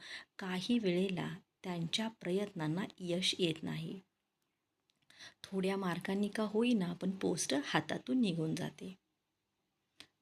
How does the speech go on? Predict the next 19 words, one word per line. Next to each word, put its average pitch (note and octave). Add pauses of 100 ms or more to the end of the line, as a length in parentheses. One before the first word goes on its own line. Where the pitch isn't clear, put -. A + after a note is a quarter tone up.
जर G3+ (240)
तुम्हाला G#3
सरकारी G3+
लो-, F#3 (100)
नोकरी G#3
हवी G3+
असेल, -
तर F#3+ (100)
तुमच्या G3
पत्रिकेमधील F#3 (1300)
बुध F#3+ (200)
आणि G3
शुक्र G3+ (140)
हे G#3
दोन G3
ग्रह G3+ (200)
हे F#3+
अधिक G3+
बलवान F3